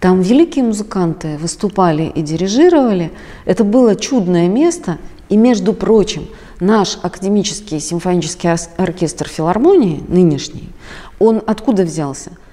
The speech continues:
После революции соединили придворный оркестр и оркестр Павловского вокзала. И появился,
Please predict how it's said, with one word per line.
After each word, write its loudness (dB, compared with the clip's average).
После 0
революции -2
соединили 0
придворный 0
оркестр -14
и -4
оркестр -4
Павловского -6
вокзала. -8
И 4
появился, 0